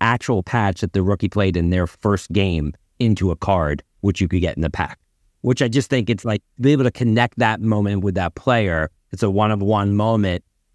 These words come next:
and then you can own it. I just think that's just a tremendous idea. And that's a great example of Fanatics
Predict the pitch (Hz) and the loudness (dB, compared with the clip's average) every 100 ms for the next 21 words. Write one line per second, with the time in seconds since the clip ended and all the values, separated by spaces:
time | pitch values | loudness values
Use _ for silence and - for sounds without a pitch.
0 | _ 120 110 110 107 110 101 139 160 117 | _ -2 0 2 2 0 0 2 2 2
1 | 87 - - 113 117 - 107 95 101 117 | -4 -10 -4 0 0 0 0 0 0 -2
2 | 113 95 - 110 107 98 107 120 104 113 | -2 -2 0 0 2 0 2 2 2 0
3 | 127 120 104 101 98 98 - 104 101 104 | 2 2 2 0 0 -2 -2 0 0 0
4 | 98 | -2